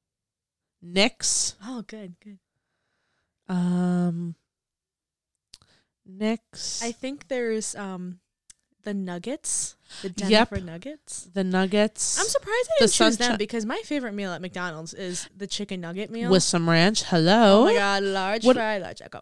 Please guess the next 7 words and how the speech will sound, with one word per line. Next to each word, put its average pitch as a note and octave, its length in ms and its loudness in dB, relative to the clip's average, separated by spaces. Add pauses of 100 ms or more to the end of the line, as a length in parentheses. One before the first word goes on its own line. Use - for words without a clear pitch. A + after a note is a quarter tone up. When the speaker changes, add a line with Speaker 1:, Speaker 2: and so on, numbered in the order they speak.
(160)
Speaker 1:
is B3+ 320 2 (100)
there B3 160 6
one C4+ 240 2
about, G#3+ 460 4
like, F3 560 0 (400)
the E3 100 2
Suns? F3+ 880 0